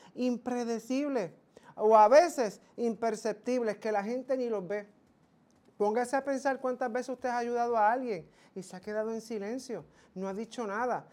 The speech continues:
no ha estado por ahí vociferando que hice esto por fulano, por fulana, le ayudé con esto, le ayudé con lo otro. No todos podemos hacer grandes cosas, pero sí podemos hacer cosas pequeñas con un amor gigantesco,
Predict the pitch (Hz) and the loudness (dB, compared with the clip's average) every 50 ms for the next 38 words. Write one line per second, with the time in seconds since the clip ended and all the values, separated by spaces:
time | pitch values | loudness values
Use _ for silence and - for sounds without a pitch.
0 | - - _ 190 196 196 - 233 233 240 233 233 233 220 214 226 233 226 220 208 | -20 -16 _ -12 -12 -4 -2 0 2 2 2 2 4 4 4 4 4 0 -2 -4
1 | - 233 208 - - 202 190 202 208 226 233 233 220 214 208 - 208 202 208 202 | -4 -6 -6 -2 -2 0 2 2 2 0 0 0 0 -2 -2 0 0 -2 -2 -2
2 | 202 - 220 214 214 226 214 - 220 202 - - 196 185 185 190 208 208 214 208 | -4 -4 -6 -4 -4 -4 -4 -4 -6 -6 -6 -6 -4 0 0 0 0 0 -2 -4
3 | 202 202 202 185 - - 190 185 190 202 214 208 202 196 185 190 - - - - | -4 -6 -8 -8 -8 -6 -4 -2 -2 -2 -2 -2 -4 -6 -8 -10 -16 -20 -20 -10
4 | - 190 185 180 185 185 185 202 202 208 196 196 202 208 208 208 - 220 202 196 | -4 -2 -2 0 0 0 0 0 0 0 -2 -2 -2 -4 -6 -4 -2 0 0 0
5 | 196 185 180 190 196 196 208 208 202 196 196 220 269 285 285 233 180 147 - - | 0 0 -2 -4 -2 -2 -2 0 2 2 4 6 6 4 4 0 -4 -6 -8 -14
6 | _ _ _ - - - - - - 208 240 269 269 285 277 285 285 269 269 277 | _ _ _ -20 -20 -20 -14 -6 2 4 4 6 8 10 10 10 10 8 6 6
7 | 269 247 233 247 254 262 254 247 240 220 - 254 247 254 254 247 247 240 233 233 | 6 6 8 8 6 6 4 0 0 2 4 4 4 6 4 4 4 2 -2 0
8 | - 294 294 294 285 277 233 - - 233 214 202 208 247 233 - 247 240 247 240 | 4 4 4 6 4 0 -2 0 0 2 2 0 0 -4 0 0 2 2 4 2
9 | 233 226 220 220 220 254 226 208 - 240 240 240 254 233 - - 247 226 226 240 | 2 -2 -4 -2 -2 -2 -2 0 2 0 2 2 0 -4 -2 0 -2 0 0 0
10 | 254 262 262 247 233 - - 220 220 233 240 233 220 220 240 269 302 311 294 262 | -2 0 -2 -2 -4 -4 -2 -2 -2 -2 -2 0 0 2 4 4 6 4 4 2
11 | - - - _ - - - _ 240 240 233 233 226 214 220 214 247 254 262 254 | -4 -16 -20 _ -20 -20 -10 _ -4 0 0 2 0 0 0 2 4 4 4 4
12 | 254 - 214 185 143 127 | 2 -4 -6 -6 -6 -8